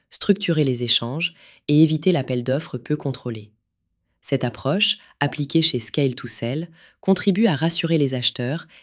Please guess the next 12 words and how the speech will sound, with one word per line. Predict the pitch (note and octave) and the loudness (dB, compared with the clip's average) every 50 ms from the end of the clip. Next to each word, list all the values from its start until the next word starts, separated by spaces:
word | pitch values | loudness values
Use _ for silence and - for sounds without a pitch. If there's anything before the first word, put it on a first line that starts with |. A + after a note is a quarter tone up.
| _ - | _ 0
et | D3 C#3+ | 4 6
à | C3+ C#3 | 6 6
augmenter | D3+ D3+ E3 D#3 D3+ D3+ - F#3 | 6 6 6 4 2 2 2 2
la | D#3 C3+ | 2 2
valeur | B2+ C3+ C3 C3+ C#3 C#3+ | 2 2 2 2 2 0
de | C3+ C3+ | 0 -2
l'entreprise | B2 B2 A#2+ - - B2 - - - B2+ D3 E3+ F3 F3 - _ _ _ _ _ | -2 -4 -6 -6 -8 -8 -8 -8 -6 -6 -6 -6 -8 -10 -14 _ _ _ _ _
tout | - A3+ A3 - | -2 0 2 2
en | D#3+ C#3 | 0 0
protégeant | - - D3+ D3 C#3 C3+ C3 C#3 D3 | 0 -2 -2 0 0 0 0 0 0
le | D3 C3 | 0 -2
dirigeant. | B2 B2 B2+ A#2+ A#2+ A2+ - A2 A2 | -2 -4 -4 -4 -4 -4 -4 -6 -6